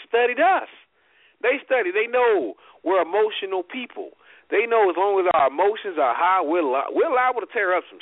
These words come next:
shit. We are. And, and yo, we, we, hey, when you, when you're feeling the way we feel and you're treated the way we treated, hey, you know what? People say it's not logical,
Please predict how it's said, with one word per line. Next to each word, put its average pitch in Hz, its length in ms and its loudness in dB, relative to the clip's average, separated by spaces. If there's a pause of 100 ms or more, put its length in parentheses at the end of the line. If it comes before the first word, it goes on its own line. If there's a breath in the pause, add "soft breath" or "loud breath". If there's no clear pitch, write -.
shit. - 160 -16 (320)
We 359 140 2
are. 427 240 0 (800)
And, 247 160 0 (140)
and - 60 -2
yo, 294 160 2
we, 214 180 -2
we, 202 300 -10
hey, 214 200 -2
when 160 160 -4
you, 180 120 -10
when 185 160 -6
you're 185 160 -8
feeling 240 240 -2
the 214 80 -2
way 214 160 0
we 196 160 -8 (100)
feel 196 280 -4
and 151 100 -10
you're 151 140 -8
treated 190 240 -8
the 180 100 -4
way 180 80 -2
we 170 160 -4
treated, 175 300 -6 (340 loud breath)
hey, 110 360 0 (520)
you 233 80 -4
know 240 120 0
what? 240 200 0 (560)
People 415 180 -10
say 214 140 0
it's 185 100 -4
not 185 160 0
logical, 208 500 -2